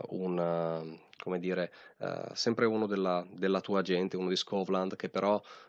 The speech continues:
eh, si è sistemato abbastanza bene, questo fa il commerciante, eh, transita attraverso il mare, eh, parecchie merce, quindi si è trovato a lavorare con, eh,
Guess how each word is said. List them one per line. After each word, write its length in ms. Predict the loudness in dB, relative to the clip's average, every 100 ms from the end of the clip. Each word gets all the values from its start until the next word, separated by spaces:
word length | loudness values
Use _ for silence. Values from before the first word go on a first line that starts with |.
| -14
eh, 80 | -10
si 120 | -4
è 20 | -4
sistemato 460 | -2 -2 -2 -2
abbastanza 500 | -4 -4 -2 -2 -2
bene, 340 | -2 0 0 -2
questo 300 | -6 -6 -4
fa 300 | 0 2 2
il 560 | 0 -2 -2 -6 -10 _
commerciante, 1080 | -6 -4 -2 0 0 0 0 0 0 -2 -4
eh, 80 | -6
transita 560 | -6 -4 -2 -2 0 0
attraverso 540 | 0 -2 -2 -2 -2 -4
il 60 |
mare, 480 | -4 0 2 0 -2 -6 -20 -20 _
eh, 560 | -2 -2 -4 -8 -14 -4
parecchie 420 | 0 0 0 0
merce, 340 | 2 0 -2 -4
quindi 200 | -4 -4
si 100 | -4
è 40 |
trovato 500 | -4 -2 -2 -2 -2 0
a 280 | 0 -2 -6 -10
lavorare 680 | -4 -2 0 0 2 2 0
con, 320 | -4 -4 -2
eh, 320 | -2 -2 -2